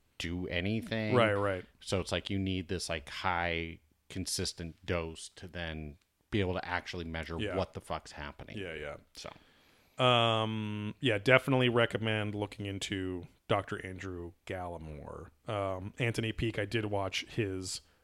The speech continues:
Speaker 2: um, he calls them Incon
Speaker 1: Mm.
Speaker 2: <laughs> well, on his YouTube channel, which is, uh, Informal Con-, Conversations.
Speaker 1: Ah, okay.
Speaker 2: And he had one with Andrew Gallimore from, like, two years ago.
Speaker 1: Okay.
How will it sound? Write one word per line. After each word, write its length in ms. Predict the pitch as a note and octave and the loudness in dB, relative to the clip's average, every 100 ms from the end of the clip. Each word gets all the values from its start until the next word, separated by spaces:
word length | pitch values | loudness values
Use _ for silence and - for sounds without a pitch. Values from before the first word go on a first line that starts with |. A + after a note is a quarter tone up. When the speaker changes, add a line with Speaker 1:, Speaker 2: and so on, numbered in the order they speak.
| _ _ _ | _ _ _
Speaker 2:
um, 520 | A#2 G#2 F#2 F#2 F2+ - - | -4 -2 -2 -6 -10 -14 -10
he 100 | A2+ | 0
calls 200 | A#2+ A2+ | 2 2
them 80 | |
Incon 760 | - C#3+ B2+ - A2+ F2+ F2+ G2 B2 | 2 2 4 0 -2 -4 -4 -4 0
Speaker 1:
Mm. 160 | G2 D2 - - | 0 -2 -10 -20
Speaker 2:
<laughs> 240 | - - | -20 -4
well, 140 | B2+ | 2
on 80 | A2 | 2
his 120 | G2+ G#2+ | 2 -2
YouTube 300 | G#2+ A2 G2+ | 0 -2 0
channel, 300 | G#2+ G2 G2 | -2 0 -2
which 160 | G2+ | 0
is, 160 | G#2 - | -2 -2
uh, 140 | A2+ G#2 | -2 2
Informal 440 | B2+ A#2 A#2+ A2 G#2+ | 2 4 4 4 2
Con-, 300 | A#2 G#2+ A2 | 0 -2 -4
Conversations. 720 | - A#2 G#2 G2+ G#2 F#2+ - G2 | 0 2 2 2 2 2 2 4
Speaker 1:
Ah, 160 | D#2 | 2
okay. 160 | - D#2 - _ | -2 -10 -14 _
Speaker 2:
And 120 | A#2+ A#2+ | 0 4
he 80 | |
had 160 | B2+ A#2+ | 8 8
one 240 | A2+ A2 | 8 4
with 180 | A2+ B2 | 6 6
Andrew 220 | C3+ A#2+ | 6 4
Gallimore 340 | A2+ A2+ G#2+ G#2+ | 6 6 6 4
from, 100 | A#2 | 0
like, 120 | G#2 | -4
two 140 | - A#2+ | 2 2
years 260 | G2+ G2 | 2 -2
ago. 240 | G#2 G2 F#2+ | -4 -2 0
Speaker 1:
Okay. 300 | F#2 G2 - | 2 2 0